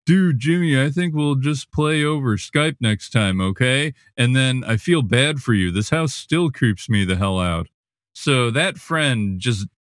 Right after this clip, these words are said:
is not part of the <laughs> program yet. Hopefully he gets there.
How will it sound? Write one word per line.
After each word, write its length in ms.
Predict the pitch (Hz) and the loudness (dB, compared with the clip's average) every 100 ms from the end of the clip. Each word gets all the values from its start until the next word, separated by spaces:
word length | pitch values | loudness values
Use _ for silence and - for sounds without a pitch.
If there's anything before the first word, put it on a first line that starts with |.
| - | 0
is 200 | 123 110 | 0 0
not 460 | 110 123 131 127 | 0 0 0 -2
part 260 | 113 120 120 | 0 0 2
of 60 | |
the 60 | 117 | 0
<laughs> 40 | - | 0
program 600 | - 196 147 127 131 92 | 2 2 2 2 2 2
yet. 300 | 85 82 85 | -2 -2 -2
Hopefully 420 | 113 135 - 139 127 | -2 -4 -2 -2 -2
he 160 | 117 | -2
gets 280 | 107 104 - | -2 -4 -4
there. 280 | 92 82 | -4 -2